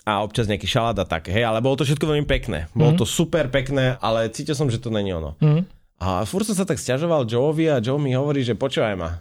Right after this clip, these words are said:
Speaker 1: tuto za rohom otvára Brand Savage, e, z Bentley reštiky, to má dve čiapky, otvára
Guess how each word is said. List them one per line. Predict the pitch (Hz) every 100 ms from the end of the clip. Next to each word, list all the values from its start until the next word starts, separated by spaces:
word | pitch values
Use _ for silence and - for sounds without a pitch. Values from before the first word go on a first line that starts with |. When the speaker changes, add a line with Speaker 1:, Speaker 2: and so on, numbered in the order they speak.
| - _ _
Speaker 1:
tuto | 160 160
za | 135 113
rohom | 127 139 143
otvára | 120 139 135 127 120
Brand | 110 127
Savage, | 127 113 123 123 -
e, | 120 110 110
z | 107
Bentley | 101 120 123 123
reštiky, | 104 - 127 131 123 120
to | -
má | 98 92
dve | 90 104
čiapky, | 107 107 95 - 131 127 127 _ _ _ _ _ _ _ _
otvára | - 113 123 110 107 104 101 101 98 95